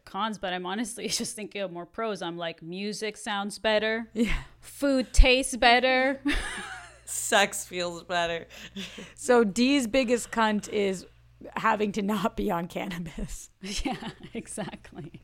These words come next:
Speaker 2: Food tastes worse. <laughs> Music doesn't sound as good. Bummer.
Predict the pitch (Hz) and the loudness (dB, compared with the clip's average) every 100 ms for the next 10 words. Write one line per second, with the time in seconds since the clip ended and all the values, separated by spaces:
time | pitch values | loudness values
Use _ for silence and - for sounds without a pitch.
0 | - - - - 269 240 247 214 180 196 | -20 -18 -16 -6 -2 2 6 4 4 4
1 | 214 240 240 - 247 - - 175 147 170 | 10 10 10 8 4 0 -6 -10 -12 -12
2 | - 220 - 240 - 208 - - - 262 | -10 -10 -8 -10 -8 -12 -12 -16 -4 -2
3 | 269 220 202 180 - 247 247 254 247 220 | 0 -2 -2 -4 2 6 6 8 6 4
4 | 190 233 233 226 220 - - 208 202 185 | 2 4 4 2 -4 -10 0 2 2 -4
5 | 175 185 | -8 -10